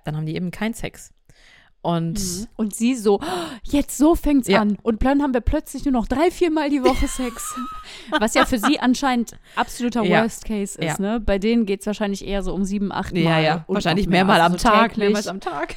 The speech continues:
Speaker 1: <laughs>
Speaker 2: Täglich und an manchen Tagen mehrmals.
Speaker 1: Ja.
Speaker 2: Was ja auch zu ihr passt, ne? Wir wissen,
Speaker 1: Ja.
Speaker 2: dass sie immer viel Bock hatte.
Speaker 1: Deswegen, ich hoffe
Speaker 2: Ja.
Speaker 1: ehrlicherweise, dass ich eher eine Samantha, also dass dieser Samantha-Anteil in mir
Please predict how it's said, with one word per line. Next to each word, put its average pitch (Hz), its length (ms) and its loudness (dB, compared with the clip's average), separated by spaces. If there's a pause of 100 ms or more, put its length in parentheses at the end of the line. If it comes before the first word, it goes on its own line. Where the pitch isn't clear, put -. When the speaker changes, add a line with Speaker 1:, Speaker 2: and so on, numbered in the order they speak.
Speaker 1:
<laughs> - 100 -20
Speaker 2:
Täglich 262 580 0
und 202 160 0
an 196 120 0
manchen 196 340 2
Tagen 190 340 -2
mehrmals. 180 600 -6 (360)
Speaker 1:
Ja. 175 140 -6 (100)
Speaker 2:
Was - 160 -8
ja - 120 -4
auch 185 120 0
zu - 180 -4
ihr 185 80 0
passt, - 340 -2
ne? 220 160 -4
Wir 220 100 -4
wissen, 185 200 -2
Speaker 1:
Ja. 202 40 0
Speaker 2:
dass 226 160 -4
sie 185 120 0
immer 165 180 -4
viel 175 180 -4
Bock - 180 0
hatte. 190 120 -2
Speaker 1:
Deswegen, 208 300 -2
ich 175 120 -8
hoffe 208 400 -4
Speaker 2:
Ja. - 80 -8
Speaker 1:
ehrlicherweise, 190 560 -4
dass 180 180 -10
ich - 200 -16
eher 185 160 -6
eine 175 160 -8
Samantha, 170 640 -10 (160)
also 175 160 -4
dass 180 220 -6
dieser 196 280 -4
Samantha-Anteil 170 880 -8
in 160 160 -10
mir 156 300 -12